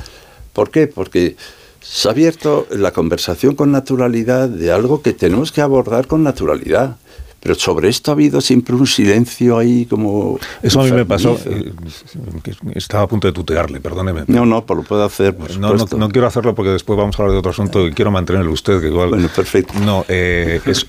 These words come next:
Speaker 1: <laughs>
Speaker 2: eso,
Speaker 1: No, no,
Speaker 2: fíjese,
Speaker 1: eh.
Speaker 2: pero voy a contar un-, una experiencia profesional. El, a, a mí eso me sucedió la primera vez que en un programa de La Brújula hablamos del suicidio y de por qué no se habla en los medios de comunicación del suicidio. Y aparte,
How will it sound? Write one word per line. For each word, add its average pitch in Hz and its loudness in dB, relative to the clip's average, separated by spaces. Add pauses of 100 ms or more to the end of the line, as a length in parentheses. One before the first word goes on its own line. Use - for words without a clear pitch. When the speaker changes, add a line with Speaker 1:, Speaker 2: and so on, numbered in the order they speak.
Speaker 1:
<laughs> 131 -4
Speaker 2:
eso, 113 2
Speaker 1:
No, 110 2
no, 107 4
Speaker 2:
fíjese, 98 2
Speaker 1:
eh. - 2
Speaker 2:
pero 92 0
voy 98 2
a 117 2
contar 120 2
un-, 104 2
una 90 0
experiencia 82 -2
profesional. 90 0 (360)
El, 85 -6
a, 95 -2 (120)
a 104 2
mí 123 4
eso 131 0
me 110 0
sucedió 107 2
la 110 2
primera 104 2
vez 92 0
que 87 0
en 85 0
un 90 2
programa 87 2
de 80 2
La 82 2
Brújula 113 2
hablamos 95 0
del 87 -4
suicidio 80 -6 (720)
y 98 2
de 85 2
por 87 -2
qué 95 0
no 104 2
se 98 0
habla 95 2
en 95 0
los 95 -2
medios 92 0
de 95 0
comunicación 92 0
del 92 0
suicidio. 85 -4
Y 92 0
aparte, 87 -2